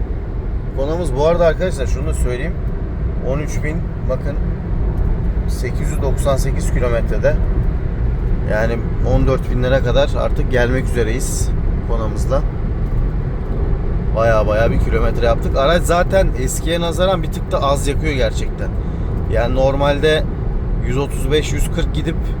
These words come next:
yani sekiz litreleri falan ben görürdüm muhtemelen, yaz da olsa. Ama neredeyse bir litreye yakın artık düşüşler başladı.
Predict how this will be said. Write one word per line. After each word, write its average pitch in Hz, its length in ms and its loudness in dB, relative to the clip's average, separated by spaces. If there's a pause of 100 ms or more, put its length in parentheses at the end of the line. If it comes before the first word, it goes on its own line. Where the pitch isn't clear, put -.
(520)
yani 127 200 0
sekiz - 480 0
litreleri 147 380 2
falan 151 340 2
ben 156 160 2
görürdüm 131 400 0
muhtemelen, 117 580 -2 (100)
yaz 117 300 2
da 120 40 2
olsa. 139 360 0 (1000)
Ama 139 280 2 (1400)
neredeyse 139 540 0
bir 147 100 0
litreye 131 400 2
yakın 156 280 0 (920)
artık - 340 0
düşüşler 151 540 0
başladı. 131 540 -2